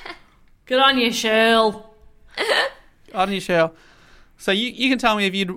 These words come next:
Speaker 3: if it's worth writing a letter of at the end of this, but here
Speaker 1: I
Speaker 3: we go.
Speaker 1: might
Speaker 3: The
Speaker 1: write a
Speaker 3: opening
Speaker 1: letter
Speaker 3: line
Speaker 1: still.
Speaker 3: Yeah. Please, please do
Speaker 1: Just
Speaker 3: it.
Speaker 1: keep
Speaker 3: Address the New
Speaker 1: Shirley's
Speaker 3: York
Speaker 1: record
Speaker 3: Times.
Speaker 1: up. You know, you never know if Cat Person's running after it, so I'll write in for the lottery.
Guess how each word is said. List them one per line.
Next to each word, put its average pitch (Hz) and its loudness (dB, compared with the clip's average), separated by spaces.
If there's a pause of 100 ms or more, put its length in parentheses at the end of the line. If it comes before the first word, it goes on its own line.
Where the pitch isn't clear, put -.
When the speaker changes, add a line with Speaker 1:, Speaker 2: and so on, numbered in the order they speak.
(100)
Speaker 3:
if 180 0
it's 170 -8
worth 180 -2
writing 170 2
a - -4
letter 156 0
of 156 0
at 156 -6
the - -6
end 147 -4
of 127 -12
this, 190 -8
but 180 -6
here 233 4
Speaker 1:
I 269 2
Speaker 3:
we 302 0
go. 349 2
Speaker 1:
might 262 2
Speaker 3:
The 196 0
Speaker 1:
write 214 2
a - 4 (120)
Speaker 3:
opening 294 -4
Speaker 1:
letter 196 0 (220)
Speaker 3:
line 170 -6
Speaker 1:
still. 226 -6 (420)
Speaker 3:
Yeah. - -6 (840)
Please, 160 -4
please 156 -6
do - -4
Speaker 1:
Just 147 -4
Speaker 3:
it. - -14
Speaker 1:
keep 170 -4
Speaker 3:
Address 175 -4
the 233 0
New 226 2
Speaker 1:
Shirley's 208 0
Speaker 3:
York 156 -2
Speaker 1:
record 202 0
Speaker 3:
Times. - -4
Speaker 1:
up. 170 -4
You 202 -14
know, 202 -6
you 175 -6
never 240 -4
know 208 -2
if 175 -6 (100)
Cat 220 -6
Person's 185 -10 (360)
running 202 -2
after 185 -2
it, - -14
so - -10
I'll 165 -4
write 196 -2
in 165 -12
for 165 -18
the 160 -12
lottery. 160 -10